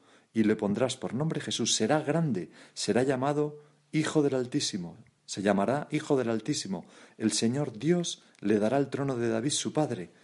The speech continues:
Reinará sobre la casa de Jacob para siempre, y su reino no tendrá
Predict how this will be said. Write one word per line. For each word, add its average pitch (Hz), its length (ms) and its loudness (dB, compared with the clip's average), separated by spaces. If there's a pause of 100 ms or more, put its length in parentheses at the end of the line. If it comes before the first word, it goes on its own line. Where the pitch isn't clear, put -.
(220)
Reinará 107 600 2
sobre 92 320 -4
la 95 140 -2
casa 139 260 -2
de 104 80 -6
Jacob 156 440 -2 (320)
para 95 220 0
siempre, - 480 -2
y 113 80 0
su 113 220 2
reino 226 500 4 (300)
no 120 400 4
tendrá 113 540 -2